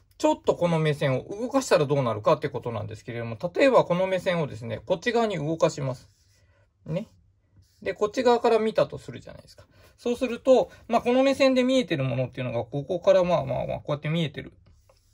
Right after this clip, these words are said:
範囲があるわけですけど、じゃあこれどうなってるかっていうと、ちょっとこっち側に移動するわけですよ。なので、この辺が見えてますよ、ということになります。なので、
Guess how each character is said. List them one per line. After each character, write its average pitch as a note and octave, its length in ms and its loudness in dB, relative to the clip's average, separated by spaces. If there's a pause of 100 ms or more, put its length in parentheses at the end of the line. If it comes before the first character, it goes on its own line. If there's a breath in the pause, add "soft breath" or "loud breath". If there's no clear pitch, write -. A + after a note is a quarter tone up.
(100)
範 B2+ 300 0
囲 A2+ 40 -6
が A#2 120 -2
あ A#2 40 -2
る A2+ 80 -6
わ A2+ 120 -6
け C3+ 80 -16
で C#3 100 -18
す - 80 -20
け D3+ 80 -12
ど、 C#3+ 200 -6 (260 loud breath)
じ A#3 80 0
ゃ - 20 4
あ A3 40 -2
こ B3 120 2
れ B3 80 4
ど C4 100 0
う B3+ 60 2
な A3 80 4
っ D#3+ 60 -4
て E3 80 -6
る C#3 80 -6
か B2 120 0
っ G#2+ 60 -12
て - 100 -12
い A#2 40 -8
う B2 80 -8
と、 F#3 260 -2 (300 loud breath)
ち - 60 -2
ょ C#4+ 40 6
っ C#4 60 -4
と - 100 0
こ D#3+ 140 -2
っ D3+ 40 -4
ち F#3+ 120 -4
側 F#3 160 6
に F3+ 300 -2
移 D#3+ 100 -4
動 F3 120 0
す E3 120 -4
る D#3 80 6
わ D#3 80 4
け - 100 -14
で - 60 -18
す - 100 -20
よ。 - 80 -20 (1040 loud breath)
な F3+ 140 2
の D#3 120 4
で、 D#3 100 0
こ - 140 -4
の A3+ 120 2
辺 A#3 200 2
が G3 80 8
見 E3 140 2
え - 60 -4
て - 100 -12
ま - 100 -14
す - 120 -20
よ、 - 120 -20
と - 80 -20 (580 soft breath)
い D#3 120 -4
う D3 100 -2
こ C#3+ 140 -2
と D#3+ 120 0
に A#2 140 -6
な - 100 -10
り - 60 -14 (100)
ま - 100 -18
す。 - 180 -20 (300)
な G3 100 0
の D#3+ 160 0
で、 F3 240 2